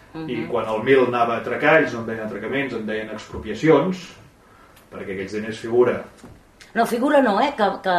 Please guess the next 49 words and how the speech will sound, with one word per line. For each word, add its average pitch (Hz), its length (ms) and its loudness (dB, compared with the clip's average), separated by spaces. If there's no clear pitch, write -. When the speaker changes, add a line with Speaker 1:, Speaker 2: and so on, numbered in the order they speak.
Speaker 2:
hem 226 120 -2
conegut, 214 540 4
eh, 160 1040 -2
Speaker 1:
Bueno, - 180 -8
doncs - 80 -2
Speaker 2:
empreses 214 720 2
el, 156 160 -4
el 139 160 -8
dia 170 180 -4
del 156 200 -4
dos, 156 200 -6
el 135 220 -8
dos 139 140 -10
de 135 100 -8
març, 147 240 -8
el, 151 120 -6
amb 123 240 -8
lo 123 140 -10
dels, 113 960 -10
quan 190 140 -2
es 160 80 -6
va 175 100 2
fer 180 240 0
un, 196 160 -4
es 143 100 -6
van 175 120 0
fer 190 140 -4
molts 190 200 -2
actes 147 280 -6
el 131 100 -6
dia 131 140 -6
dos 127 160 -8
de 123 80 -8
març, 117 280 -8
i 175 80 -6
un 185 80 -2
dels 185 220 0
actes 208 460 -2
el 156 140 -2
van 170 180 -2
organitzar 170 440 -2
anarquistes 170 720 -4
i, 185 100 -4
i 139 540 -8
va 156 140 -4
sortir 175 340 -8
un 165 100 -8
se-, 170 160 -4
i 147 160 -10